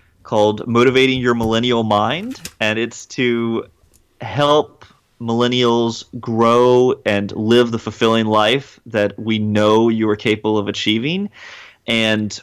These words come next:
it basically lists the four limiting beliefs and eight motivational tools, action steps, and reflection questions to help us overcome those limiting beliefs that we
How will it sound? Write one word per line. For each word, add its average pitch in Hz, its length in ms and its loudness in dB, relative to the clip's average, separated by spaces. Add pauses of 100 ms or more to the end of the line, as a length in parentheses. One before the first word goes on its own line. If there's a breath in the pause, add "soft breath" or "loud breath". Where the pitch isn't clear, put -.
(300)
it 113 360 -2
basically 127 280 2
lists 123 220 2
the 123 60 -4
four 127 280 2
limiting 123 360 0
beliefs 113 640 -2 (100)
and 107 360 0
eight 120 200 2
motivational 113 640 -2
tools, 170 560 2 (160)
action 131 400 -4
steps, - 540 -4
and 107 180 -8
reflection 117 520 -6
questions 202 600 -6 (320 loud breath)
to 120 80 -6
help 120 220 -2
us 113 100 -4
overcome 113 520 -2
those 107 180 0
limiting 107 340 -2
beliefs 107 360 0
that 107 80 -2
we 107 200 0